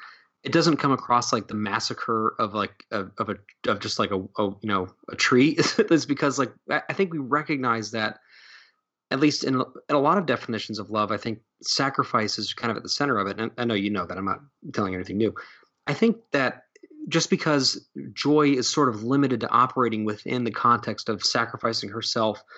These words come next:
for this end user, the fact that she's doing it, the fact that she's fulfilling that goal, that role, doesn't make it any less loving. In, in my opinion, it's still totally part and parcel with who she is and what she's, what she believes in,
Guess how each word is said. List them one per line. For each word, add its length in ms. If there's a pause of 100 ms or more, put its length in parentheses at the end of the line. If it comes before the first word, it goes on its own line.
(440)
for 300
this 360 (160)
end 220
user, 440 (920)
the 180
fact 240
that 80
she's 160
doing 400
it, 120
the 60
fact 180
that 80
she's 160
fulfilling 540
that 180
goal, 460 (340)
that 160
role, 320
doesn't 340
make 360
it 100
any 180
less 240
loving. 380 (320)
In, 120
in 140
my 180
opinion, 380
it's 140
still 280
totally 540 (560)
part 200
and 80
parcel 380
with 120
who 160
she 200
is 100
and 120
what 120
she's, 280 (280)
what 100
she 140
believes 340
in, 220